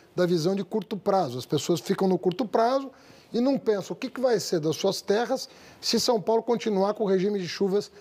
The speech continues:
atual, piorando ao longo do tempo em função do desmatamento. Isso é a ciência que tá dizendo, não sou eu. Eu não entendo, eu não sou, é, especialista nisso.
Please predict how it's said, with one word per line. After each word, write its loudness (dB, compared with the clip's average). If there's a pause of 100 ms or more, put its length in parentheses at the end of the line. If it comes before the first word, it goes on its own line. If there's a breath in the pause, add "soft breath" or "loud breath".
(200 loud breath)
atual, 2 (160)
piorando 2
ao 2
longo -2
do -4
tempo -6 (200)
em -2
função -4
do -6
desmatamento. -2 (760)
Isso 0
é 4
a 4
ciência 2
que -10
tá 2
dizendo, 0
não -4
sou 0
eu. 0 (360 loud breath)
Eu -2
não 0
entendo, 0
eu -4
não -4
sou, 0 (480 loud breath)
é, -4
especialista 0
nisso. -4